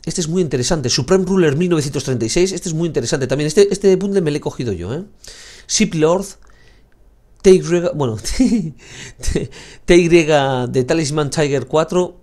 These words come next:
Terra Lander y Storm Manager Cellular Edition. Este es un juego que, que también quería subir al canal. Salió hace poquito en Steam, aunque lo tengo yo ya de, en un bundle anteriormente. Lo que pasa es que está todavía tan sumamente verde que es que, pff, no sé si hacerlo en el punto de mira, no lo sé.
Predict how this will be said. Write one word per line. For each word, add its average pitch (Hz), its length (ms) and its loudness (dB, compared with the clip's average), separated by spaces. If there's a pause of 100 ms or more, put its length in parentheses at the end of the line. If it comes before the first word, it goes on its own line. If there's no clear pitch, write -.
(140)
Terra 196 280 2
Lander 175 520 0
y 214 200 0
Storm 190 360 0
Manager 180 480 0
Cellular 196 440 2
Edition. 180 380 0
Este 165 120 -6
es 208 80 -4
un 208 80 -2
juego 202 160 0
que, 156 60 -6
que 160 80 -8
también 165 260 -4
quería 165 220 0
subir 160 260 0
al 135 80 0
canal. 143 320 -4
Salió 127 200 -4
hace 170 140 -6
poquito 160 380 -4
en 131 120 -2
Steam, 165 240 -2
aunque 123 160 -2
lo 117 140 0
tengo 160 180 -4
yo 156 100 -2
ya 156 120 2
de, 139 100 2
en 131 120 0
un 143 100 -4
bundle 135 400 -2
anteriormente. 131 760 0 (400)
Lo 110 80 -8
que 113 80 -4
pasa - 120 -4
es - 40 -4
que 185 60 -8
está 190 160 -2
todavía 165 380 -2
tan 120 180 -2
sumamente 185 560 0
verde 135 400 0 (460)
que 139 120 -6
es - 140 -4
que, 202 160 0
pff, - 520 -4
no 123 160 -10
sé 139 140 -6
si 135 120 -6
hacerlo 127 760 -2
en 107 100 -10
el 120 120 -4
punto 135 260 -8
de 123 80 -2
mira, 147 200 -6
no 110 140 -8
lo - 80 -18
sé. - 120 -16